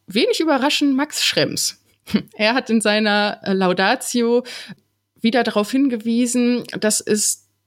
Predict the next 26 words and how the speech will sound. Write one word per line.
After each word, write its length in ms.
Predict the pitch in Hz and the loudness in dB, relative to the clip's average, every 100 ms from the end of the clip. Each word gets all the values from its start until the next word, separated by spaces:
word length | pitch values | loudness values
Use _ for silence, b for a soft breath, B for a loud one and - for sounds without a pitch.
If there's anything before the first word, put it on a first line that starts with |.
| _ _ | _ _
doch 240 | - 208 - | 0 0 0
in 160 | 208 | 0
Vergangenheit 500 | 202 190 233 277 202 | 0 2 2 2 0
dazu 240 | 196 - 185 | 0 0 0
gekommen 360 | 175 185 170 | 2 2 2
ist, 260 | 151 - - | 0 -2 0
dass 300 | 170 170 - | 0 0 -4
die 360 | 170 160 160 147 B - | -2 0 -2 -4 B -2
E-U-Kommission 720 | 285 285 285 240 233 240 214 | 0 0 2 2 2 0 0
wiederholt 500 | 202 190 202 196 196 | 0 0 2 0 2
Datenabkommen 800 | 185 185 196 - - 196 190 180 | 0 2 0 -4 -2 0 2 0
mit 120 | 170 | 0
der 140 | 180 | 0
U 120 | 180 175 | 2 0
S 180 | - | 0
A 180 | 185 175 | 0 2
schließt, 440 | 165 - 170 170 - | 0 0 -2 -2 -2
obwohl 260 | - 175 | -2 0
im 100 | 180 | 0
Vorhinein 500 | - 285 294 262 226 | 0 0 2 2 0
schon 180 | - 240 | -2 -4
klar 320 | - 185 180 | -2 0 0
ist, 180 | 190 - | 0 -2
dass 140 | 170 | -2
diese 320 | - 240 254 - | -2 0 0 -2
Abkommen 560 | - - 180 185 185 | -4 -2 0 0 0